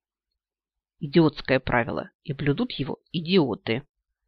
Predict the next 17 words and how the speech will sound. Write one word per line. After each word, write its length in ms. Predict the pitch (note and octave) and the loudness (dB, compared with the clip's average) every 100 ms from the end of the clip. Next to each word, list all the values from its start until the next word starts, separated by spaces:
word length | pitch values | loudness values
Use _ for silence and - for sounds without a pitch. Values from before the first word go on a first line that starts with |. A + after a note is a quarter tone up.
| _ _ | _ _
Вьеха 340 | D#3 F3+ C#4 F#4 | -6 -2 0 0
согласно 520 | - G#3 F#3 - E3 | 0 2 2 -2 -8
кивнул 400 | - F#3+ C4 F#4+ - | -8 -2 -2 -2 -2
и 60 | |
ушёл 280 | A#3+ - C#4 | -4 -4 -8
в 80 | C4+ | -8
темноту. 600 | - G3+ E3 - C3+ D#3+ _ _ _ _ _ _ _ _ | -2 -2 -2 -4 -8 -10 _ _ _ _ _ _ _ _
«Понятно 400 | - F#3+ C#3+ - | 0 4 2 2
теперь, 460 | E3 F#3 - C3 - _ - | -4 -4 -2 -4 -4 _ -6
отчего 360 | C#3 - C#3+ | -4 -2 -2
защитников 640 | C#3 C#3+ - - - C#3 | 0 0 -2 -8 -10 -8
добра 320 | - D3 D#3 F3+ | 0 0 2 -2
столь 220 | - C#3 | 0 -2
мало», 400 | D3 C3 - - _ _ _ _ - | 0 0 -2 -10 _ _ _ _ -16
задумчиво 680 | F#3 C#3 D3 F#3+ - F#3 - | -8 -4 -2 -2 0 -2 -2
сообщил 420 | - C#3+ - C3+ | -6 -6 -6 -10
простец 480 | - C3 - - | -6 -8 -6 -6